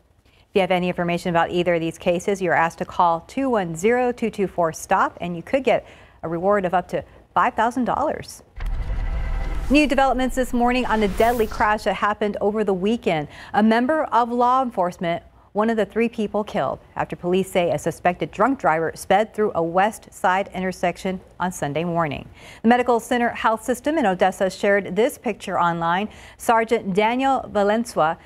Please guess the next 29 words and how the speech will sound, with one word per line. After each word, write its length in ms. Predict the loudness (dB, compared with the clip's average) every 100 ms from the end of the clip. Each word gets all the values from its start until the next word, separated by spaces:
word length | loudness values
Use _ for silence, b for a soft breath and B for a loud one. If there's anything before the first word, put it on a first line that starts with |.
| B -4
Junior 500 | 0 2 2 0 -4
served 360 | -2 2 2 0
with 160 | -6
the 80 | -4
system 400 | -2 0 0 -2
and 300 | 0 0 0
the 100 | 2
Ector 260 | 0 0 -4
County 320 | -2 -2 -2
Hospital 440 | 0 0 0 -6
District 400 | -2 -4 -4 -8
Police 320 | -2 0 0 -2
Department. 480 | -2 0 -2 -8 -12 -10
Thirty-seven-year-old, 800 | -2 -2 0 -2 -2 0 0 0
his 160 | -2 -4
sixty-nine-year-old 920 | -2 -2 -2 0 2 0 0 -2 -2
father, 480 | 0 0 2 -2 -6 B B 0
Daniel 440 | 0 2 -2 -2
Val-, 400 | 0 0 0 -4 -8 B B B
excuse 260 | -12 -4 -4
me, 180 | -4 -6 2
Valenzuela 760 | 2 2 -4 2 2 4 0 -2
Senior, 380 | -2 0 0 0
and 200 | 0 0
his 140 | -2 -2
eighty-four-year-old 720 | 0 0 0 0 2 0 0
grandmother, 540 | -2 -2 -2 -2 -2 2
Andrea 480 | 2 4 2 2 0
Uvalle, 560 | -6 0 2 4 2